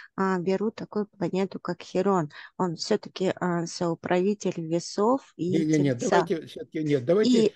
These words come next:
Speaker 2: во-первых, э, Хирон — это отдельная история, я
Speaker 1: и
Speaker 2: не хочу
Speaker 1: можно
Speaker 2: её
Speaker 1: я
Speaker 2: обсуждать.
Speaker 1: ещё скажу?
Speaker 2: А Венера?
Speaker 1: А, икона вообще в, в истории, ну, наверное, в последней икона стиля — это всё-таки Мэрилин Монро.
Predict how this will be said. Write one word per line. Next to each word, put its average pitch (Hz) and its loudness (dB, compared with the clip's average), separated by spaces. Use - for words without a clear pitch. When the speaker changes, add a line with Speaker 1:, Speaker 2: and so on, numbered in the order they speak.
Speaker 2:
во-первых, 175 4
э, 143 -4
Хирон — 170 2
это 151 2
отдельная 147 0
история, 165 -2
я 139 2
Speaker 1:
и 247 6
Speaker 2:
не 233 6
хочу - -
Speaker 1:
можно 285 6
Speaker 2:
её 233 6
Speaker 1:
я 214 6
Speaker 2:
обсуждать. - 6
Speaker 1:
ещё 202 4
скажу? 208 0
Speaker 2:
А 156 4
Венера? 151 4
Speaker 1:
А, - -4
икона 254 2
вообще 233 0
в, 196 -8
в 208 6
истории, 208 4
ну, 185 -4
наверное, 185 -2
в - -20
последней 247 0
икона 196 -2
стиля — 285 0
это 226 -4
всё-таки - -6
Мэрилин 196 0
Монро. 185 0